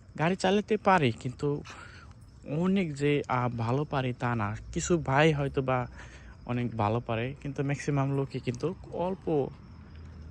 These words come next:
গাড়ি চালাইতে পারে। তাদের জন্য এই যে রাতের সময় গাড়ি চালাইতে অনেক সহজ হয়, হাতটা একটু ক্লিয়ার হয়ে যায় ভালোভাবে। দিনে প্রচুর গাড়ি থাকে রাস্তাঘাটে,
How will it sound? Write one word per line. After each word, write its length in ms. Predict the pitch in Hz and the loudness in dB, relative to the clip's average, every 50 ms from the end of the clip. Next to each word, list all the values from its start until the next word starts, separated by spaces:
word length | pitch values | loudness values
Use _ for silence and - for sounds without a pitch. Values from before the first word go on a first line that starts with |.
| - - | -4 0
গাড়ি 180 | 131 117 117 107 | 2 2 2 0
চালাইতে 380 | - 120 113 113 113 - 123 | 0 0 0 0 0 0 -2
পারে। 180 | 113 - 107 104 | 0 0 -2 -2
তাদের 320 | - 143 139 139 139 131 131 | 0 0 2 2 2 2 2
জন্য 240 | 143 143 151 156 165 | 0 0 0 0 0
এই 260 | 160 151 135 135 139 135 127 | 0 0 0 2 0 0 0
যে 140 | 131 131 127 127 117 - - | 0 0 0 0 0 -2 0
রাতের 380 | - 120 123 139 - - 160 160 156 151 - - - - - | 4 4 4 4 4 2 0 0 0 -4 -8 -12 -14 -14 -12
সময় 380 | - - 139 135 131 127 123 131 131 131 | -6 -2 0 2 4 4 2 2 2 2
গাড়ি 160 | 131 127 127 | 2 0 0
চালাইতে 340 | 123 131 131 131 131 - - | 0 0 0 0 0 0 0
অনেক 260 | - 127 131 135 123 - | 0 2 2 0 0 -2
সহজ 380 | - - 156 147 127 131 110 - - | 2 4 4 4 4 2 0 0 -2
হয়, 200 | 107 104 92 90 - - - - - - - - - - - - - - - - - - - - - - - - - - - - - - - - - - - - - - - - - - - - | -4 -6 -6 -6 -10 -14 -16 -16 -16 -16 -18 -18 -18 -18 -18 -18 -18 -18 -18 -18 -18 -18 -18 -18 -18 -18 -20 -20 -20 -20 -20 -20 -20 -20 -20 -20 -18 -18 -16 -16 -18 -18 -18 -20 -20 -18 -16 -12
হাতটা 400 | - - 123 123 - - - 117 113 - - 120 | -2 -2 -2 -2 -2 -2 0 0 0 2 0 -2
একটু 200 | 127 - - - - - | -2 -4 -8 -12 -10 -2
ক্লিয়ার 360 | - 156 143 139 127 123 117 123 | 0 2 4 4 4 2 2 0
হয়ে 160 | 120 120 117 | 0 2 2
যায় 180 | 107 120 117 113 | 2 0 -2 -2
ভালোভাবে। 540 | 113 101 107 110 117 117 107 98 98 101 98 - - - - - - - - - 139 131 123 | 0 0 2 2 2 2 2 0 -2 -2 -6 -8 -12 -16 -18 -18 -18 -18 -14 -12 -10 -2 0
দিনে 280 | 139 143 151 156 151 151 - - - - - | 2 2 4 4 2 2 0 -2 -8 -6 -6
প্রচুর 260 | 147 147 - 151 135 123 127 | -6 -2 -2 -2 -2 0 0
গাড়ি 160 | 123 127 120 | 0 0 0
থাকে 240 | - 120 120 - 127 120 | -2 -4 -4 -4 -2 -2
রাস্তাঘাটে, 500 | 123 120 117 - 117 101 104 110 123 | -2 -4 -4 -4 -6 -6 -4 -4 -4